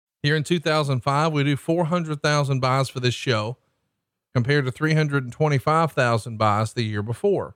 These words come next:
Of the big four that year, of course, it performed the worst, but that's almost always the case. Five hundred seventy-five thousand people got the Royal Rumble,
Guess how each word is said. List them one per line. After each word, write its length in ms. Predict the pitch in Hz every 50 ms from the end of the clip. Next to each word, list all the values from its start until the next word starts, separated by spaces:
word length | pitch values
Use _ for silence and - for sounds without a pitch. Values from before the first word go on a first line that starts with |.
| _ _ _ _ _ _ _ _ _ _ _ _ _ _ _ _ _ _ _ _ _ _ _ _ _ _
Of 200 | 151 156 156 156
the 80 | 165 160
big 220 | 170 202 185 -
four 300 | - - 269 277 247 208
that 200 | 180 165 156 143
year, 220 | 165 165 156 156 156
of 140 | 143 -
course, 280 | - 165 160 156 147 -
it 140 | 175 143 147
performed 420 | 160 147 - - 165 156 143 131
the 60 | 120
worst, 420 | 113 123 147 143 127 123 127 - - -
but 100 | 160 147
that's 220 | 196 196 - -
almost 500 | 139 135 143 139 131 127 123 120 - -
always 520 | - 127 127 127 127 123 117 113 107 95 -
the 80 | -
case. 560 | - - 143 127 107 98 101 - - - - - _ _ _ _ _ _ _ _ _
Five 180 | 170 165 175 165
hundred 260 | 185 196 190 165 143
seventy-five 640 | - - 170 165 165 165 151 - 165 156 160 147 -
thousand 400 | - 151 147 147 139 143 139 123
people 280 | - 143 143 - 147 151
got 220 | 135 131 117 -
the 80 | - 117
Royal 240 | 117 123 123 113 107
Rumble, 500 | 113 139 156 160 147 151 151 147 -